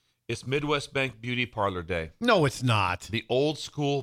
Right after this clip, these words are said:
Speaker 1: beauty parlor.
Speaker 2: With the, with the
Speaker 1: So, yeah. So they brought in, they've brought in, in, in eight people to help out. Steve will also be helping shampoo. So they're gonna, so, so they'll be doing shampoo, sets, and perms,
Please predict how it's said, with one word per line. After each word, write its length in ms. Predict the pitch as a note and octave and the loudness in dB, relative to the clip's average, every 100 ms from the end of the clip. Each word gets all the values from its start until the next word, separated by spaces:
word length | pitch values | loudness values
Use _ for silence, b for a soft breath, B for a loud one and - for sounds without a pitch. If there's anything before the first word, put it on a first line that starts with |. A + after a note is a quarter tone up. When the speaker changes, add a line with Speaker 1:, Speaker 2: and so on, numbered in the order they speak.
| G#2+ | -4
Speaker 1:
beauty 380 | G2+ A#2 A#2 A#2 | -4 -2 -2 -4
parlor. 500 | G#2 G2 G2 F2 D2 | -4 -2 -2 -2 -4
Speaker 2:
With 200 | B2+ - | -4 -6
the, 80 | A2 | -10
with 80 | - _ _ | -14 _ _
the 60 | - - | -20 -10
Speaker 1:
So, 400 | - C3+ G#2 - _ - | 0 2 2 -4 _ -6
yeah. 280 | G#2+ G#2+ F2 _ _ - | 0 0 -2 _ _ -10
So 160 | - C3+ | -2 2
they 80 | |
brought 380 | B2 A#2 C3 C3+ | 2 2 2 2
in, 340 | B2 A2+ A2 G#2+ | 0 -2 -4 -4
they've 200 | A#2+ G#2+ | -4 0
brought 280 | A#2+ A#2 A2+ | 2 2 2
in, 280 | A2 G2+ - | -2 -4 -10
in, 220 | A2 G2+ - _ | -8 -6 -8 _
in 160 | A2 G2+ _ A2+ | -8 -8 _ -2
eight 400 | C3 C#3+ - - _ _ _ _ | -2 -2 -14 -20 _ _ _ _
people 380 | - D3 - A#2 | -6 -6 -4 -6
to 160 | - A2 | -4 -4
help 260 | A2+ A2 | -2 -2
out. 280 | G#2+ G2+ - _ _ | 0 0 -2 _ _
Steve 400 | - - D3 D#3 | -10 -6 -2 -2
will 140 | C3 - | -2 -2
also 320 | A#2+ C3 D3 | -2 -2 -6
be 140 | C3+ | -8
helping 320 | B2 A2+ A#2+ A2 | -4 -4 -4 -8
shampoo. 580 | - A#2 A2 A2 F#2+ - _ _ _ _ _ | -6 -6 -4 -4 -6 -10 _ _ _ _ _
So 180 | - C#3+ | -4 -2
they're 120 | B2 | 0
gonna, 180 | B2 G2+ | 0 -2
so, 240 | - C3 G#2+ | -4 -4 -4
so 160 | - B2 | -6 -2
they'll 100 | A#2+ | -2
be 120 | A#2 | -2
doing 200 | A#2 G#2 | -2 -2
shampoo, 540 | - D3+ D#3+ D#3+ C#3+ | -2 -2 -2 -2 -2
sets, 460 | - - C#3 C#3 - | -2 0 0 -2 -4
and 240 | C3 C#3+ C#3+ | -2 -2 -2
perms, 540 | F3 E3 A#2+ A2 | -2 0 -2 -4